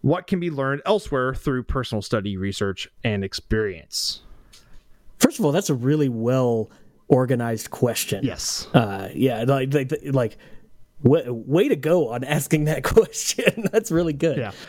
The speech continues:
Speaker 1: And, and this is the thing I thought about this is, like, 'cause we both went to, uh, electrical engineering school.
Speaker 2: Mm-hmm.
Speaker 1: Um, but how our school taught us the stuff was two different ways as well.
Speaker 2: No, for sure. Yeah. And it's gonna, you know,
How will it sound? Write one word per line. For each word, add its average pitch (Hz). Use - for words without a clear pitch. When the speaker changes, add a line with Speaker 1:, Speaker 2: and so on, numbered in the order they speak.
Speaker 1:
And, 165
and 180
this 226
is -
the 165
thing 190
I 139
thought 151
about 165
this 117
is, 113
like, 113
'cause 127
we 160
both 170
went 147
to, 123
uh, 143
electrical 139
engineering 113
school. 98
Speaker 2:
Mm-hmm. 151
Speaker 1:
Um, 101
but 139
how 170
our 165
school 147
taught 190
us 147
the 127
stuff 123
was 113
two 160
different 123
ways 110
as -
well. 98
Speaker 2:
No, 175
for 117
sure. 131
Yeah. 117
And 185
it's 170
gonna, 131
you 139
know, 104